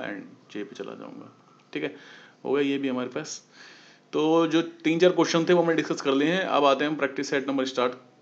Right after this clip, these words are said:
करते हैं, practice set number तेरह, है ना। हम्म, इसको लगाता हूँ मैं Timer, आप आठ minute का टाइमर होगा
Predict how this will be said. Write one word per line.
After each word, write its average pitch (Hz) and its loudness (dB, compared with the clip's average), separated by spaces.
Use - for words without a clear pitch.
करते 117 -2
हैं, 151 -4
practice 131 -4
set 131 -6
number 156 -4
तेरह, 123 0
है 117 -10
ना। 147 -8
हम्म, 107 -12
इसको - -12
लगाता 113 -6
हूँ 127 -6
मैं 139 -8
Timer, 139 2
आप 143 -2
आठ 123 -2
minute 135 -4
का 135 -2
टाइमर 123 -2
होगा 117 -8